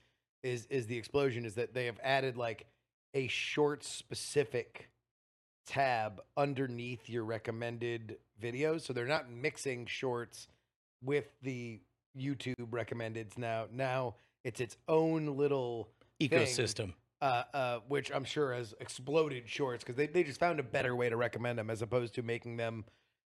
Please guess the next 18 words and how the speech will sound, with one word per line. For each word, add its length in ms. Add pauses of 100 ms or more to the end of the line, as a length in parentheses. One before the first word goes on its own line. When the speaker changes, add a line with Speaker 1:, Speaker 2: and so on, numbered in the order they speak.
(220)
Speaker 1:
crappier 640
versions 640
of 180
your 160
regular 360
recommended. 580
They're 160
like, 200
"Oh, 320
I 80
don't 120
know." 220 (100)
Or 240
you 120
could 200
get 140
into 160
shorts 500